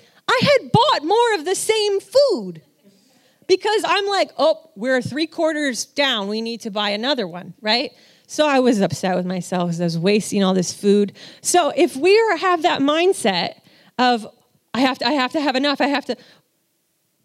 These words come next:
instead, and even subtly, it doesn't have to be like a panic thing, but just those subtle thoughts of, "If I don't, then God won't."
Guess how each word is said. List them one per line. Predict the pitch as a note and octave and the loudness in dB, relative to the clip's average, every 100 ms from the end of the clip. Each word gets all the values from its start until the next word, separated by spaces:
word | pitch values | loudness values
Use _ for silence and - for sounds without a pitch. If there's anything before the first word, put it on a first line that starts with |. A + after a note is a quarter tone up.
| _ | _
instead, | A#3 A#3 - - C#4 D4+ | -4 -4 -4 -2 -2 -2
and | - | 0
even | G4+ D5+ C5+ | 0 2 0
subtly, | - A4+ A4 A#3+ | 0 0 0 0
it | G#3+ | 2
doesn't | D#4 E4+ | 0 0
have | E4+ E4 | -2 -2
to | D#4+ | 0
be | D#4 | 2
like | D4 - | 0 0
a | |
panic | - E4+ G4 F#4+ - | -2 0 0 -2 -4
thing, | - F#3 F#3+ - - - | -6 -4 -6 -14 -10 -6
but | C#4 | 2
just | F#4+ - | 2 4
those | F#4 D#4+ | 2 2
subtle | - E4+ F#4 F#4 | 0 2 2 0
thoughts | - E4 D#4 G3 - | 0 -2 0 -2 -2
of, | A3+ G#3+ F#3+ - - - - | 0 0 -2 -18 -20 -8 -4
"If | G3+ | 0
I | A3+ C4+ | 2 2
don't, | A#3+ C#4+ G3 - _ _ _ _ _ - G3 | 2 2 0 -4 _ _ _ _ _ -10 0
then | G3+ F#3 | 0 2
God | F#3+ F#3 | 0 0
won't." | F3 G3+ F3 | 0 -2 -2